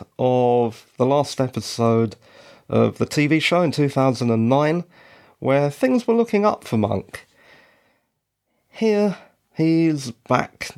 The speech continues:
down there, having a bit of a crisis again, which I thought was refreshing, although I would have liked to see him a bit happier. The thing about Monk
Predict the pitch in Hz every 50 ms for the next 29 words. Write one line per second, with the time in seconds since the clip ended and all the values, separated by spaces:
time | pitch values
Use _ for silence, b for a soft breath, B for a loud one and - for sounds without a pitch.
0 | 107 101 95 - 120 117 117 117 117 117 110 101 101 98 95 104 107 92 - _
1 | _ _ _ _ _ b b b b b b b b b b b b b b b
2 | - 110 110 113 107 110 95 120 113 107 101 98 107 - - 123 113 110 110 -
3 | - 113 - - - 98 - 101 92 87 92 90 - - _ _ _ _ _ _
4 | _ _ _ _ _ _ _ _ _ _ _ _ _ _ _ _ - 208 208 208
5 | - - - - - - - - - 240 240 233 202 - 165 180 165 139 - -
6 | - 139 139 - - 143 151 156 - - 214 214 214 202 - - _ _ _ _
7 | _ _ _ _ _ _ _ _ _ _ _ _ _ _ _ _ _ _ _ _
8 | _ _ _ _ _ _ _ _ - - 175 170 185 185 180 175 175 - - 226
9 | 226 220 202 175 - 160 156 170 156 131 - 143 - - - 147 156 151 147 143
10 | 139 135 - - - 117 - 135 120 - - - - 139 139 - 165 170 196 214
11 | 208 - _ _ _ B B B B B B B B B B B B B B B
12 | B B _ _ _ _ _ _ _ _ _ _ _ _ _ _ _ _ _ _
13 | _ _ _ _ _ _ _ _ _ _ _ _ _ _ - 185 - - 277 269
14 | 262 240 - 180 175 - - 135 131 123 110 92 - - -